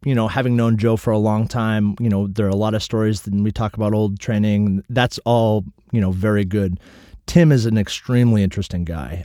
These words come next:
Uh, not only has he trained with a lot of the B J J greats, Royler Gracie, Rickson Gracie, Joe Moreira. Uh, like I said, he is a black belt under Kleber Luciano.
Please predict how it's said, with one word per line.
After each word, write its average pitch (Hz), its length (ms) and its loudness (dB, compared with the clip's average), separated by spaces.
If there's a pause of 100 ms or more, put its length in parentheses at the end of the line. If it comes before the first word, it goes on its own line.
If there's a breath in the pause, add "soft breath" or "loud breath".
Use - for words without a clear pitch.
(120)
Uh, 107 160 0
not 120 200 4
only 120 260 2
has 104 180 -2
he 110 100 -2
trained 110 400 0
with 101 440 -2 (460 loud breath)
a 101 80 -4
lot 110 260 4
of 113 80 2
the 110 60 4
B 110 140 4
J 107 180 2
J 101 300 2
greats, 107 680 0
Royler 110 260 2
Gracie, 101 340 0
Rickson 107 340 -2
Gracie, 92 380 -2
Joe 117 240 0
Moreira. 98 760 0
Uh, 101 320 -2
like 101 200 -6
I - 20 -8
said, 101 180 -6
he 104 80 -2
is 98 120 -6
a - 20 -6
black 107 260 -2
belt 104 200 -2
under 98 140 0
Kleber 104 280 -4
Luciano. 101 760 0